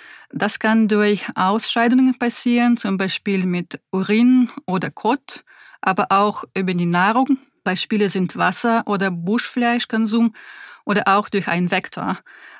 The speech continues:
Und auf dem Weg muss es zu einem neuen Wirt gelangen, was wir als Spillover bezeichnen eigentlich.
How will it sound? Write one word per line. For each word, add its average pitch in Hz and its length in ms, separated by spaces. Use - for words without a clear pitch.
Und 202 560
auf 196 320
dem 185 240
Weg - 440
muss 220 240
es 233 160
zu - 240
einem 220 380
neuen 208 360
Wirt 196 240
gelangen, 180 540
was - 240
wir 214 460
als 185 240
Spillover 185 380
bezeichnen 160 520
eigentlich. 170 640